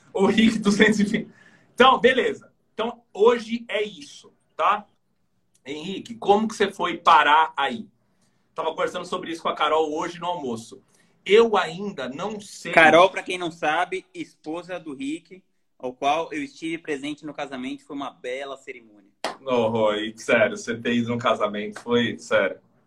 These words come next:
Speaker 2: Foi uma bela cerimônia.
Speaker 1: Nota mil. Então, Henrique, como que você foi parar aí? Como que você foi parar aí? É aí que vocês não podem olhar esse palco.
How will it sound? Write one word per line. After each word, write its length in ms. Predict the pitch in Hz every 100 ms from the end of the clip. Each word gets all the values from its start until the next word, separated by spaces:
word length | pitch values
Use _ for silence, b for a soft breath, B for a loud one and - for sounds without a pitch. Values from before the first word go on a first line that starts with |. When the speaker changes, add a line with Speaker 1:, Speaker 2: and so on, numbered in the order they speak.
| _ _
Speaker 2:
Foi 100 | 135
uma 80 |
bela 240 | 127 143 143
cerimônia. 320 | 143 123 120
Speaker 1:
Nota 180 | 113 131
mil. 300 | 113 101 - _ _ _ _ _
Então, 260 | 233 254 - _
Henrique, 340 | 247 254 269 -
como 260 | 254 311 294
que 80 | -
você 140 | 240
foi 320 | - 240 254
parar 720 | 240 - 226 185 185 240 233 -
aí? 420 | 196 202 190 196 _ _ _
Como 200 | 294 320
que 60 | -
você 120 | 214
foi 160 | 202
parar 200 | - 147
aí? 180 | 123 104
É 80 | 120
aí 280 | 139 131 131
que 120 | -
vocês 180 | 240 233
não 200 | 196 254
podem 320 | 240 233 240
olhar 340 | 226 208 - 214
esse 300 | 240 - 294
palco. 640 | - 196 156 139 - -